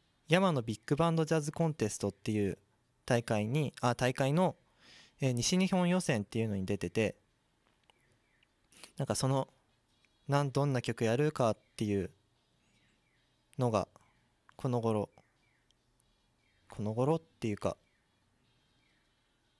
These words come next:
どんな曲やりたいかっていうのが、曲決めが始まってて、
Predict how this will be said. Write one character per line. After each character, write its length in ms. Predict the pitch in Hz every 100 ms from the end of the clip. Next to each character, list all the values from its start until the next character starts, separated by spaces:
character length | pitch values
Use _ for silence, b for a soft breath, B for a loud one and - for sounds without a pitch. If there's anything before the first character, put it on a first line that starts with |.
| _ _ _ _ - _ -
ど 100 | 135
ん 20 |
な 80 | 131
曲 200 | 120 117
や 80 |
り 80 | 110
た 120 | 120
い 60 | 123
か 120 | 113
っ 20 |
て 180 | 98 -
い 40 | 110
う 20 |
の 80 | 104
が、 160 | 90 - - _
曲 260 | - 127 139
決 120 | 160
め 140 | 160
が 180 | 156 147 - _ -
始 280 | - 143 127
ま 120 | 117
っ 20 |
て 180 | - 120
て、 300 | - 98 -